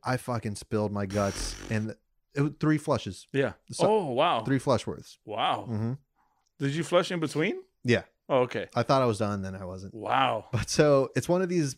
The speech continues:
Speaker 1: bathrooms,
Speaker 2: <laughs> You
Speaker 1: uh,
Speaker 2: come out of there stone cold sober.
Speaker 1: <laughs>
Speaker 2: You're like,
Speaker 1: No.
Speaker 2: "Fuck, who's taking shots?"
Speaker 1: <laughs> No, 'cause I, I went, and then I hear someone come in the bathroom, and I was like, "Fuck, keep it together."
Speaker 2: Yeah, yeah, I'm good. I'm
Speaker 1: Yeah.
Speaker 2: good.
Speaker 1: And they're not unzipping.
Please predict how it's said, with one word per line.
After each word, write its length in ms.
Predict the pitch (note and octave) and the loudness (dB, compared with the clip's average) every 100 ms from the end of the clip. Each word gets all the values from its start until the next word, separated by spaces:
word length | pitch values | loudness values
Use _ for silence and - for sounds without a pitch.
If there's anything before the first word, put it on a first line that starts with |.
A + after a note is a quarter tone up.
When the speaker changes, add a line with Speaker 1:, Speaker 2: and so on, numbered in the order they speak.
| _ | _
Speaker 1:
bathrooms, 840 | - B2+ C3 A#2+ A2 G#2 G2 - - | -2 -2 -2 -4 -4 -6 -10 -14 -20
Speaker 2:
<laughs> 100 | _ | _
You 80 | C3 A2+ A2 | -4 0 2
Speaker 1:
uh, 100 | A2 | 4
Speaker 2:
come 120 | G3+ | 8
out 120 | F#3 D#3+ | 8 8
of 60 | |
there 100 | D3+ | 8
stone 340 | C3 - D3 C#3 | 4 6 6 6
cold 220 | D#3+ C#3+ | 4 4
sober. 560 | - C3 C3 D3 G#3 - | 4 4 6 6 6 4
Speaker 1:
<laughs> 120 | - - A3 A#3 - | 6 6 6 4 4
Speaker 2:
You're 580 | F#3+ - - C4 B3 E3 | 2 0 0 0 4 6
like, 200 | D#3+ F3 | 8 8
Speaker 1:
No. 80 | G3 | 6
Speaker 2:
"Fuck, 180 | G3+ - | 4 2
who's 160 | F3 F3 | 0 6
taking 220 | G#3 G#3 | 6 6
shots?" 440 | A3 A3+ F#3 - - D3+ - G3+ | 6 4 4 0 -2 -2 4 4
Speaker 1:
<laughs> 460 | - - - B3 - | 4 -2 -10 -8 -4
No, 160 | F3+ | -4
'cause 240 | C#3+ D#3+ C3+ D3 | 2 2 2 4
I, 240 | C#3+ C#3+ - | 4 4 2
I 100 | B2 | 0
went, 400 | A#2+ D3 A3 - _ - | 0 -2 -4 -10 _ -4
and 180 | B2 B2 | -4 -2
then 300 | C3 C#3 B2+ | -4 -4 -4
I 100 | A2+ | -2
hear 160 | A2 B2 | 0 2
someone 240 | B2 B2 | 2 0
come 180 | G#2+ A2+ | -2 -4
in 60 | G#2 | -4
the 60 | |
bathroom, 340 | G2 F2+ E2+ F#2+ | -4 -4 -6 -8
and 60 | F2+ | -8
I 40 | |
was 100 | F#2 | -8
like, 180 | F2+ F2+ | -10 -14
"Fuck, 280 | - - - | -18 -20 -18
keep 240 | - G2 | -20 -12
it 60 | G2 | -8
together." 560 | G#2+ G2+ G#2+ F#2+ F2+ B2 | -6 -2 -2 -2 -6 -4
Speaker 2:
Yeah, 140 | A#2 | -2
yeah, 160 | G#2 G2+ | -2 -2
I'm 100 | C#3 | -4
good. 320 | A#2 G#2 A#2+ _ | -4 -6 -6 _
I'm 60 | A#2+ | 0
Speaker 1:
Yeah. 140 | G#2+ | 0
Speaker 2:
good. 240 | F#2+ G#2+ - _ | 0 -4 -6 _
Speaker 1:
And 160 | A#2+ A2+ | 0 2
they're 120 | G#3 | 2
not 180 | B3 E3 | 2 0
unzipping. 500 | A2+ G2+ F#2 - | -2 -2 -6 -8